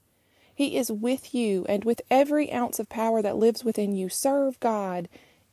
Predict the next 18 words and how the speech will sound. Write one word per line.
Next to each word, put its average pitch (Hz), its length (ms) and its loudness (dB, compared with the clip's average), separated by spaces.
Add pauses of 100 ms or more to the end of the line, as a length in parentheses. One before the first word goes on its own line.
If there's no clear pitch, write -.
even 247 580 0 (180)
in 202 280 -2
this. 180 560 -6 (840)
Choose 285 340 6
to 262 100 4
love 220 300 6
him 190 340 0
and 196 220 2
live 214 260 6
for 208 140 -2
him 190 360 0
even 240 320 4
more 214 340 4
in 196 160 0
response 190 600 -4
to 208 160 0
this 196 180 -2
hardship. - 540 -4